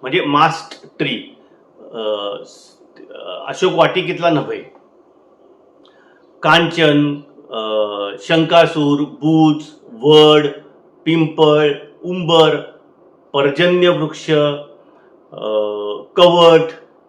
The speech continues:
कडुलिंब, चिंच, आंबा, फणस, सुरू, बांबू, अ, ताड, माड, खजूर, मोहगनी, शेवगा व इतर. ह. लिस्ट जरा,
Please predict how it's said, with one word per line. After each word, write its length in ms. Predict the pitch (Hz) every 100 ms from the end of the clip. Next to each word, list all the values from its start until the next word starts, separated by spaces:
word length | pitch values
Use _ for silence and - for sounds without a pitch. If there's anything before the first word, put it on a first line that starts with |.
| _ _
कडुलिंब, 500 | 175 180 185 170 165 151 131 -
चिंच, 380 | 190 190 156 175 127 - -
आंबा, 720 | 143 175 185 170 113 - - _ _ _ _ _ _ _ _ -
फणस, 400 | 185 196 175 -
सुरू, 840 | - - 185 196 202 156 113 - - _ _ _ _
बांबू, 720 | 113 147 170 175 185 160 120 - - _ _ _ _
अ, 80 | 113 110 110 107 107 107 104 104
ताड, 600 | - 151 170 165 135 117
माड, 340 | 143 170 165 120 -
खजूर, 420 | 156 147 202 156 - - _ _ _ _ _ _ _
मोहगनी, 680 | 127 143 175 185 196 165 123 110
शेवगा 760 | - 147 151 170 190 147 - - - _ _
व 140 | 147 160
इतर. 340 | 143 123 101 -
ह. 420 | - 113 117 - - - _ _ _ _ _ -
लिस्ट 280 | 135 160 -
जरा, 500 | 180 175 165 -